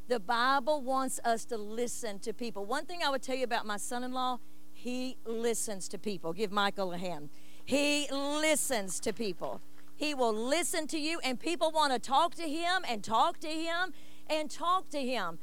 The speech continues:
Robert Ro-, Doctor Robert Fisher was in San Francisco when he was a young teenager. You don't know him. He's gone to heaven. He's a dear family friend, a theologian. And he was in San Francisco,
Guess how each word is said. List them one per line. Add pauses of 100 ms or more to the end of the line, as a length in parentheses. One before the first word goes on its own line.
(220)
Robert
Ro-,
Doctor
Robert
Fisher
was
in
San
Francisco
when
he
was
a
young
teenager.
You
don't
know
him.
He's
gone
to
heaven.
He's
a
dear
family
friend,
a
theologian. (580)
And
he
was
in
San
Francisco,